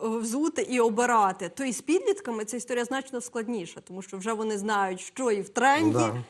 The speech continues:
Speaker 1: що ї-, вони хочуть носити, що носять, е, поруч з ними їхні друзі. Тут як догодити і дитині, і при цьому зберегти здоров'я стопи? Є якийсь баланс?
Speaker 2: Баланс? М, баланс є, якщо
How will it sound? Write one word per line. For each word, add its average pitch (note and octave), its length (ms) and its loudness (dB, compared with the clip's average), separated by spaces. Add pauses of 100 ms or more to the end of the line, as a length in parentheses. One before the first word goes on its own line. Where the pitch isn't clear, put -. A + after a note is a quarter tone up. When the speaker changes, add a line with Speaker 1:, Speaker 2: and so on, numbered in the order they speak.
(140)
Speaker 1:
що - 320 -2
ї-, B3+ 400 4
вони A#3 220 4
хочуть D4 400 -2
носити, C#4 400 -4
що B3+ 280 -2
носять, A#3+ 400 -2
е, G#3+ 200 0
поруч A3+ 400 0
з G3+ 100 -6
ними G#3+ 300 0
їхні G#3 360 -6
друзі. C4+ 500 2
Тут D4+ 380 -4
як A3 320 0
догодити A3 640 -2
і A#3 60 -6
дитині, C4 600 -2
і - 100 -8
при G#3+ 200 -6
цьому C4 380 -2 (220)
зберегти A3 460 -4
здоров'я F#3+ 380 -6
стопи? G3 340 -8
Є A3 200 0
якийсь F4 240 0
баланс? F3+ 640 -6 (800)
Speaker 2:
Баланс? C#3+ 560 -4 (600)
М, G#2 840 -14
баланс C#3+ 440 -6
є, F3+ 140 0
якщо C#3 600 -8